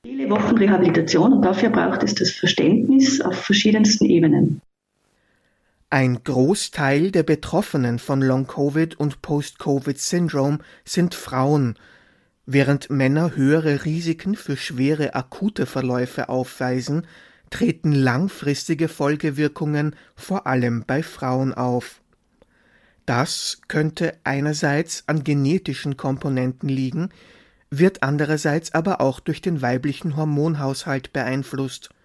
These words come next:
Speaker 2: Rein biologische Erklärungen sind auch hier nicht ausreichend. Auch die sozialen Bedingungen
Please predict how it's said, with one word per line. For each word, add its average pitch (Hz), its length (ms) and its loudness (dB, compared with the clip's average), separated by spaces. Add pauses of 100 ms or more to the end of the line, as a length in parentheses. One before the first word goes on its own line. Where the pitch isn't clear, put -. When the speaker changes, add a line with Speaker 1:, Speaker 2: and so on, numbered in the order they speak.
(720)
Speaker 2:
Rein 139 340 4
biologische 143 680 2
Erklärungen 170 640 -2
sind 185 340 -2
auch 185 200 -2
hier 196 200 2
nicht 160 260 0
ausreichend. 131 720 -2 (520)
Auch - 140 -8
die 160 120 -2
sozialen 143 600 0
Bedingungen 156 760 0